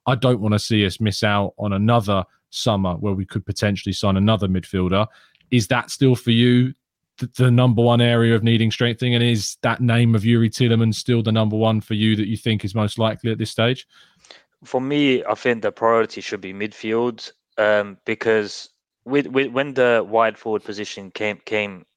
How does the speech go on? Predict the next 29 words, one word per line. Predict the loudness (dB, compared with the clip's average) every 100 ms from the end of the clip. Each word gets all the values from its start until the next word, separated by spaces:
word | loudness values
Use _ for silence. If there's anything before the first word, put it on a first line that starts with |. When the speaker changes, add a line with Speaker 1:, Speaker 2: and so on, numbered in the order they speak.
| _ _ _
Speaker 2:
to | -14
light | 0 2 2 -2
in | -14
terms | -12 -10
of | -12
the | -14
media | -10 -8 -6 -8 -8
and | -12
Rafinha | -12 -8 -8 -8 -8
came | -6 -8
about, | -8 -4 -2 -2 -10 -20 -20 -20 _
I | -8
think | -6 -2
every | -2 -4
single | -12 -8 -2
Arsenal | -2 -4 -10
fan | -8 -6
were | -2
like, | -2 -4 _ _ _ _ _ _ _ _
"Wow, | 2 2 0 -6 _
what | -2 -2
a |
player | 0 2 2 2 -2 -6
we | -8
could, | -4 -4 -6 -10
we |
could | -16 -8
get | -2 -2 -2
here! | -4 -4